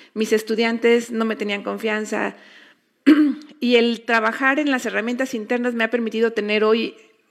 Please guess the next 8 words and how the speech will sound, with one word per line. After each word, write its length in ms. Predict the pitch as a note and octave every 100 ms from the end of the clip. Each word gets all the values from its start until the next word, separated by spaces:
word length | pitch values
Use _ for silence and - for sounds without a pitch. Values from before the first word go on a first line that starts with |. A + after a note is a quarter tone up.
| _
una 200 | - A#3
circunstancia 640 | A#3 A3 G#3+ G#3+ A3+ A#3 A3+
completamente 680 | G#3+ A3+ A3+ A3+ A3 G#3
diferente 680 | G#3 G3+ F#3+ F#3+ F#3 F#3+ F#3+ - - - -
en 180 | G#3+
mi, 220 | G#3+ G#3+ -
en 80 |
mi, 100 | G#3+